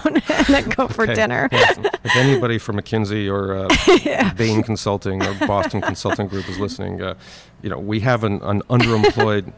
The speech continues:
Speaker 2: uh, Chinese
Speaker 1: Exactly.
Speaker 2: speaker. Yeah.
Speaker 1: But I do say that I really miss speaking Mandarin because it's such a musical language, and I just loved speaking it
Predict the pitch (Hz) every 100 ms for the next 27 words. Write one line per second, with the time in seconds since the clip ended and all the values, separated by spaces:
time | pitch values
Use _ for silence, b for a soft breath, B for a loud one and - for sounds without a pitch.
0 | - 104 - 101 104 123 104 113 302 -
1 | 98 92 B B 233 233 233 269 233 180
2 | - 208 185 - 170 170 165 175 175 170
3 | 160 156 - - 160 170 151 147 156 190
4 | 190 175 175 156 151 185 170 196 160 156
5 | 180 - 143 139 147 190 208 - B B
6 | B - 180 175 - - - - 196 185
7 | 202 - 175 175 165 160 - - - -
8 | - - - - - 185 185 202 - 50